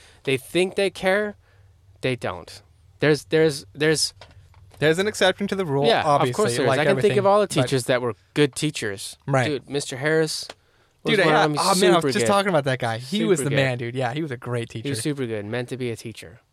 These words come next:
Speaker 1: You know?
Speaker 2: Same thing with my, my choir teacher, Mister Graham. Like, that, he was a great teacher.
Speaker 1: Yeah.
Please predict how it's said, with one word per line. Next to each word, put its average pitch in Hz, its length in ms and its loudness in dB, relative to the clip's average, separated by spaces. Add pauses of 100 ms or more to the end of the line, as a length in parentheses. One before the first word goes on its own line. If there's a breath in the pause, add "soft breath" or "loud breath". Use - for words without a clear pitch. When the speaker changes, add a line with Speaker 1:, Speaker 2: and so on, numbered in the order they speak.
(340)
Speaker 1:
You - 120 -8
know? 107 40 -2
Speaker 2:
Same 196 140 4
thing 240 80 2
with 226 80 4
my, 185 120 2 (240)
my 139 60 2
choir 156 220 4
teacher, 143 200 -8
Mister 127 220 -10
Graham. 127 400 -6
Like, 117 160 -10
that, 123 200 -4 (600)
he 151 140 -6
was 151 120 -6
a 147 40 -6
great 143 200 -4
teacher. 127 220 -8
Speaker 1:
Yeah. 107 220 -4